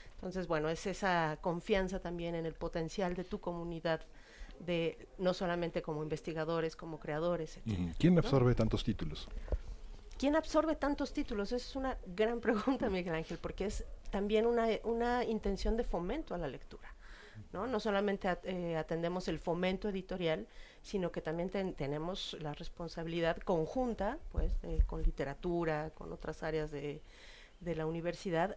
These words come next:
Speaker 1: de generar lectores. Entonces, también esta, es-, esta voluntad de, de, ahora que mencionábamos las cifras, seiscientas novedades, eh, cuatro mil ochocientos títulos, poner los libros,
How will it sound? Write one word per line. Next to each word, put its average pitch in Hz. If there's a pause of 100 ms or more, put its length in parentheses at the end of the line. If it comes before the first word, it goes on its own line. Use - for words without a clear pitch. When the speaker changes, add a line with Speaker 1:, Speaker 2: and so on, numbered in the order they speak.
Speaker 1:
de 175
generar 180
lectores. - (480)
Entonces, 196
también 214
esta, 190
es-, 202 (180)
esta 208
voluntad 190
de, 165 (240)
de, 156
ahora 165
que 170
mencionábamos 165
las 160
cifras, 170
seiscientas 190
novedades, 170 (460)
eh, 165
cuatro 180
mil 196
ochocientos 180
títulos, 185 (280)
poner 220
los 269
libros, 208